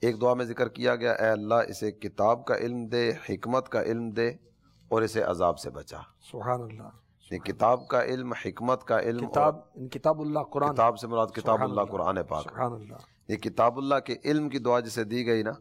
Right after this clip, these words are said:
Speaker 1: تو کتاب اللہ میں تو کائنات کی ہر
Speaker 2: بے
Speaker 1: چیز
Speaker 2: شک۔
Speaker 1: کا بیان ہے، ولا رتب ولا یابس الا فی کتاب مبین،
Speaker 2: ہوں۔
Speaker 1: ہر خشک و تر چیز کا بیان کتاب اللہ میں ہے۔
Speaker 2: جی۔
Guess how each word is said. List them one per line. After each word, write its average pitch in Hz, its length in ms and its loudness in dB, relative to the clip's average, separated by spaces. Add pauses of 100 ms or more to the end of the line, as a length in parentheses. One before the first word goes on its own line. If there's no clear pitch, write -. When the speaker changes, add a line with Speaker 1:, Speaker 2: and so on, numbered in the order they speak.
(540)
Speaker 1:
تو 95 100 -10
کتاب 113 380 2
اللہ 131 240 2
میں 127 140 -2
تو 120 280 -4 (160)
کائنات 101 460 2
کی 117 100 -2
ہر 123 120 2
Speaker 2:
بے 139 80 -6
Speaker 1:
چیز 135 140 -6
Speaker 2:
شک۔ 123 60 -10
Speaker 1:
کا 143 60 2
بیان 131 240 0
ہے، 120 60 -2
ولا 110 260 4
رتب 120 260 -2
ولا 117 340 2
یابس 113 440 2
الا 110 420 0
فی 101 160 -8
کتاب 101 380 0
مبین، 95 460 -6
Speaker 2:
ہوں۔ 85 60 -4
Speaker 1:
ہر 107 140 4
خشک 117 300 -6
و 127 40 2
تر 120 180 0
چیز 113 220 -10
کا 110 100 -2
بیان 107 280 -2
کتاب 101 300 -2
اللہ 101 240 0
میں 98 120 -4
ہے۔ 90 180 -8
Speaker 2:
جی۔ 113 180 -18